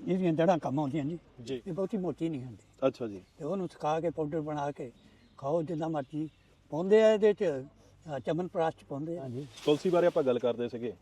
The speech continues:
Speaker 1: ਹਾਂਜੀ।
Speaker 2: ਤੁਲਸੀ ਲੋਕ ਬਹੁਤ ਹੁਣ ਵਰਤਦੇ ਵੀ ਨੇ।
Speaker 1: ਚਾਹੀਦਾ।
Speaker 2: ਕਿੰਨੀ ਕੁ ਪਾਉਣੀ ਚਾਹੀਦੀ ਹੈ
Speaker 1: ਬਸ
Speaker 2: ਚਾਹ 'ਚ?
Speaker 1: ਆਹ ਇੱਥੇ ਆਹ ਤੁਹਾਡਾ ਸਵਾਲ ਬਹੁਤ ਸੋਹਣਾ ਜੀ। ਉਹਨੂੰ ਵੀ ਹਾਰ ਸ਼ਿੰਗਾਰ ਕਹਿੰਦੇ, ਇਹਨੂੰ ਵੀ ਹਾਰ ਸ਼ਿੰਗਾਰ ਕਹਿੰਦੇ। ਇਹ ਜੋੜਾਂ ਦੇ ਦਰਦ ਹੋਣ,
Speaker 2: ਇਹ ਵਾਲਾ।
Speaker 1: ਆਹ ਵਾਲ ਲਓ।
Speaker 2: ਹੂੰ।
Speaker 1: ਚਾਰ ਕੁ ਪੱਤੇ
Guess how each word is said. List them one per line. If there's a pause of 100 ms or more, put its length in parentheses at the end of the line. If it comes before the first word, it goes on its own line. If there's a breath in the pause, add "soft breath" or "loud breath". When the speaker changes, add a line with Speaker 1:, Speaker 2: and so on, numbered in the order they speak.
Speaker 1:
ਹਾਂਜੀ। (120)
Speaker 2:
ਤੁਲਸੀ
ਲੋਕ
ਬਹੁਤ
ਹੁਣ (140)
ਵਰਤਦੇ
ਵੀ
ਨੇ। (160)
Speaker 1:
ਚਾਹੀਦਾ।
Speaker 2:
ਕਿੰਨੀ
ਕੁ
ਪਾਉਣੀ
ਚਾਹੀਦੀ
ਹੈ
Speaker 1:
ਬਸ
Speaker 2:
ਚਾਹ
'ਚ?
Speaker 1:
ਆਹ
ਇੱਥੇ
ਆਹ
ਤੁਹਾਡਾ
ਸਵਾਲ
ਬਹੁਤ
ਸੋਹਣਾ
ਜੀ। (320)
ਉਹਨੂੰ
ਵੀ
ਹਾਰ
ਸ਼ਿੰਗਾਰ
ਕਹਿੰਦੇ,
ਇਹਨੂੰ
ਵੀ
ਹਾਰ
ਸ਼ਿੰਗਾਰ
ਕਹਿੰਦੇ।
ਇਹ (180)
ਜੋੜਾਂ
ਦੇ
ਦਰਦ
ਹੋਣ, (220)
Speaker 2:
ਇਹ
ਵਾਲਾ। (140)
Speaker 1:
ਆਹ
ਵਾਲ
ਲਓ। (300)
Speaker 2:
ਹੂੰ। (600)
Speaker 1:
ਚਾਰ
ਕੁ
ਪੱਤੇ